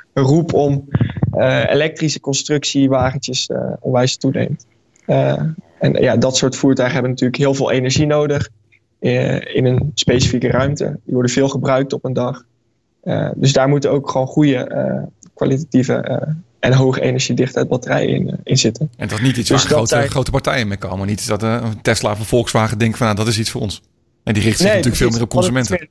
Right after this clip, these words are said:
Speaker 1: Omdat het meer, ja, inderdaad. Omdat het gewoon iets meer niche is. Dus het is, eh, inderdaad, je hebt heel veel verschillende groottes daarin. Eh, dus uiteindelijk, natuurlijk, er zijn wel heel veel bouwvoertuigen, maar wel allemaal weer met net een iets andere vorm, net iets andere,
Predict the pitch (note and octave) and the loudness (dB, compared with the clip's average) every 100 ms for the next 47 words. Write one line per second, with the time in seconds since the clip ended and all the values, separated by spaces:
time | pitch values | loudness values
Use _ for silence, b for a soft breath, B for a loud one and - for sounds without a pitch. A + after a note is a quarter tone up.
0 | _ _ D#3 - _ _ E3+ F3 - D3+ | _ _ -6 -6 _ _ 0 2 0 -2
1 | C#3+ C#3 C3 C#3 C#3+ C#3 C#3+ C3+ D3+ C#3 | 2 0 0 0 0 0 -2 0 0 2
2 | C3 D#3 - C#3 B2+ - B2 C#3+ - C3+ | 4 4 4 2 0 -2 -6 -6 -2 0
3 | - - B2+ B2+ G2+ - - C#3 C3+ C3 | 0 0 0 0 -4 -8 -2 0 2 0
4 | - - _ b b - B2+ C#3 D3+ D#3 | -4 -12 _ b b -2 2 4 4 2
5 | C#3+ - - C#3 C3+ - C#3 D3 D3+ C#3 | 2 0 0 2 2 0 2 2 2 0
6 | C3+ - - _ _ - C3 B2+ B2+ B2+ | -2 -6 -12 _ _ -2 0 0 0 -2
7 | B2+ D3+ - - - D#3 - B B B | -4 -6 -6 -4 -4 -6 -10 B B B
8 | _ - B2+ - C3+ B2+ B2+ - - A#2+ | _ -2 0 0 2 2 0 -2 0 2
9 | C3+ B2+ B2+ C3 C3+ C3 A#2+ B2+ C#3 B2+ | 2 2 2 2 2 0 0 0 -2 -4
10 | - B2 B2 C3 A#2+ C3+ B2+ B2 B2+ B2+ | -4 -2 0 0 2 0 0 0 0 -2
11 | B2 C#3 - - C3+ - B2+ B2+ B2+ B2 | -2 -4 -4 -4 -2 -2 0 -2 0 0
12 | B2 C3 C3+ - B2 B2 B2+ A#2+ | 2 0 0 0 -2 -2 -2 -4